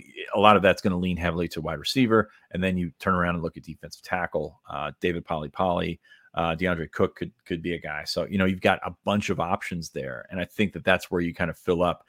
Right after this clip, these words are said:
And then that's kinda how Penn State re-, has recruited. Like, they've gotten to the end of these visits. I mean, two cycles ago, it started, I think, on July fourth. It started a lot earlier this year,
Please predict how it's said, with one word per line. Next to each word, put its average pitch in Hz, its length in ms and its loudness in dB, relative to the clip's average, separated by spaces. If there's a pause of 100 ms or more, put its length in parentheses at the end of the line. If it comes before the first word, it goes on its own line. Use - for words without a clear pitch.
(300)
And 104 160 2
then 117 340 2
that's 160 160 2
kinda 262 180 0
how 185 80 4
Penn 131 160 -2
State 113 160 2
re-, 78 180 -4
has 90 160 0
recruited. 87 440 -2 (140)
Like, 82 260 -8
they've 98 300 2 (500)
gotten 107 440 0
to 98 580 0 (280)
the 98 120 -2
end 110 120 2
of 104 60 0
these 101 180 0
visits. 92 280 -6
I 92 40 -6
mean, 90 160 -6
two 117 180 -4
cycles 92 400 -2
ago, 92 360 2
it - 120 -4
started, 92 400 0
I 87 100 -2
think, 90 200 -8
on 90 100 -4
July 85 340 -6
fourth. - 360 0
It - 80 -20
started 92 280 0
a 85 40 -4
lot 85 220 -6 (140)
earlier 95 300 0
this 92 260 -6
year, 87 220 0